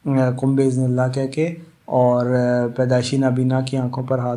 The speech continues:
रखेंगे तो वो बीना हो जाएगा, कोड़ी को सही कर देंगे। इस, ये बात उन्होंने की है। अम, देखें, अ,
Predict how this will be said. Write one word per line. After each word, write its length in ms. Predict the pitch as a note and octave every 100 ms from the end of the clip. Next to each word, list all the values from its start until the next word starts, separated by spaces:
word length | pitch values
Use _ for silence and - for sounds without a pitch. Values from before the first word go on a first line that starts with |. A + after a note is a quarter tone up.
| B2+
रखेंगे 460 | B2+ C3 C3 C#3
तो 160 | C#3 C3+
वो 380 | B2+ B2+ B2 A#2+
बीना 280 | A#2+ A#2+ B2
हो 200 | C3 B2+
जाएगा, 380 | B2+ B2+ B2+
कोड़ी 320 | B2+ B2+ B2 B2
को 140 | B2
सही 260 | B2 A#2+ B2
कर 120 | B2
देंगे। 360 | A#2+ B2 B2
इस, 180 | B2 - -
ये 200 | B2 A#2+
बात 280 | A#2+ A#2 A#2+
उन्होंने 240 | A#2 B2
की 160 | B2+ D3
है। 60 | D3+ - - - - - - - - _ C#3+
अम, 640 | C#3+ C#3 C#3 C#3 C#3+ C#3 - - D3+ - - - - - - - D3
देखें, 380 | C#3 F3+ F3 - -
अ, 440 | D#3+ D3 C#3+ C#3+